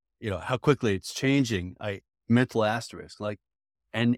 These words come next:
and email still there, keeps plugging along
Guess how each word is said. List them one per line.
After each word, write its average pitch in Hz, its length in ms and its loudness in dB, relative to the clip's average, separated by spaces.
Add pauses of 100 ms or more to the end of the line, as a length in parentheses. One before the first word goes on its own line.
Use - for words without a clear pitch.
and 120 260 -2
email 143 520 6
still - 840 -2
there, 196 260 4
keeps - 420 -12
plugging 185 420 4
along 156 760 6